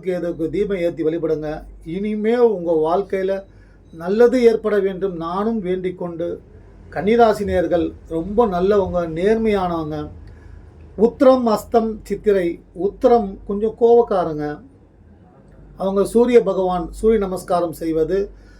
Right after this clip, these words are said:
லட்சுமி நரசிம்மரை வழிபடுவது அவர்களுக்கு நிறைய நன்மைகள் ஏற்படும். அஸ்த நட்சத்திரக்காரர்கள், பெருமாள்லேயே பார்த்தீங்கன்னா ஒன்பது கிரகங்கள் வந்துரும். அஸ்த நட்சத்திரக்காரர்கள் வெங்கடேச பெருமாளை வழிபடுவது,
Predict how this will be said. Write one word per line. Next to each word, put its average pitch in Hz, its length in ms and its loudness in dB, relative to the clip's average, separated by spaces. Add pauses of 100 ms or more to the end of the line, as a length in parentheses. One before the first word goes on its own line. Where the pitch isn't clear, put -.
(180)
லட்சுமி 220 360 0
நரசிம்மரை 185 420 0
வழிபடுவது 165 840 0 (160)
அவர்களுக்கு 170 580 0
நிறைய 165 400 -2
நன்மைகள் 151 500 -2
ஏற்படும். 147 580 -2
அஸ்த 151 220 -6
நட்சத்திரக்காரர்கள், 165 960 -2 (600)
பெருமாள்லேயே 226 640 6
பார்த்தீங்கன்னா 202 440 -2
ஒன்பது 175 340 -4
கிரகங்கள் 185 380 -2
வந்துரும். 139 400 -6 (760)
அஸ்த - 160 -2
நட்சத்திரக்காரர்கள் 202 840 2
வெங்கடேச 233 500 2
பெருமாளை 190 460 0
வழிபடுவது, 170 800 -2